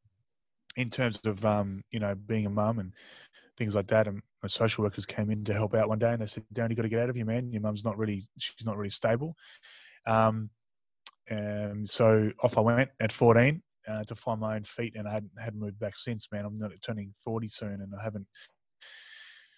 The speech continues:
Throughout that entire time, I lived, I lived, um, house to house and, and whatnot. But as a teenager, man, I struggled because it was hard to get rentals and things like that. So, uh, I just moved from friends' ha-, couch to couch, and I'd climb in windows and out of windows, and parents would be searching for me, and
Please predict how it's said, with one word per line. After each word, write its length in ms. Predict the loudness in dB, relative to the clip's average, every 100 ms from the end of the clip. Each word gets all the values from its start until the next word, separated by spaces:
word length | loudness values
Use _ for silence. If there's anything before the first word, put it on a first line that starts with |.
| _ _ _ 6
Throughout 180 | 8
that 100 | 10
entire 340 | 8 10 10 10
time, 240 | 8 8
I 60 | 8
lived, 240 | 6 4 2
I 60 |
lived, 220 | 2 2
um, 320 | -2 -4 -6 -10 -14 -20 -10
house 260 | -2 0 0
to 100 | 0
house 380 | 4 4 2 -4
and, 200 | -6 -6
and 160 | -4
whatnot. 400 | -2 0 2 0
But 100 | 0
as 140 | -2 -4
a 60 |
teenager, 500 | -6 -6 -4 0 2
man, 180 | 4 4
I 60 | 2
struggled 460 | 2 0 0 -4
because 240 | -6 -6 -6
it 20 |
was 100 | -2
hard 200 | 0 0
to 80 | -2
get 160 | -4
rentals 360 | -6 -6 -6 -6
and 80 | -6
things 160 | -4
like 120 | -4
that. 80 | -4
So, 220 | -2 -2
uh, 40 | -4 -8 _ _ -4
I 100 | -2
just 360 | -2 -4 -2
moved 240 | 2 2 2
from 180 | -4
friends' 280 | 2 2 4
ha-, 100 | 0 -2 -6 -6
couch 380 | 0 0 -2 -10
to 80 |
couch, 380 | -4 0 0 -2
and 80 | -6
I'd 120 | -8
climb 260 | -2 0 0
in 160 | -2
windows 380 | -2 2 4 2
and 100 | 0
out 100 | -2
of 80 | -2
windows, 480 | 0 0 2 2 0
and 120 | -4
parents 320 | -4 -4 -4
would 80 | -6
be 200 | -6 -6 -14 -12
searching 380 | -2 -2 -2 -4
for 200 | -2 0
me, 140 | 0
and 120 | -2